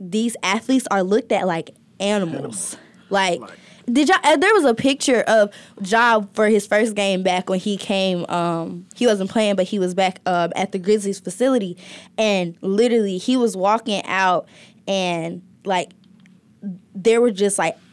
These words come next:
Speaker 1: eyes on him. And when you, like, look, like, at the people's faces,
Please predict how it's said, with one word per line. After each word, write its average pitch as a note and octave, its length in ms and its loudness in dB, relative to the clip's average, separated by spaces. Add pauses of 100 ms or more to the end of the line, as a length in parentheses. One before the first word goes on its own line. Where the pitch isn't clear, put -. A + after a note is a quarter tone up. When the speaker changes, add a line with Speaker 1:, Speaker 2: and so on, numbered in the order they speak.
Speaker 1:
eyes F#3 420 2
on G3 140 0
him. F3+ 320 -2
And G#3+ 160 2
when G#3+ 160 2
you, A#3+ 160 0
like, F3+ 380 0
look, G3 540 0
like, F#3 280 -2
at G3 180 -2
the F3 100 0
people's G3 480 -6
faces, G#3+ 460 0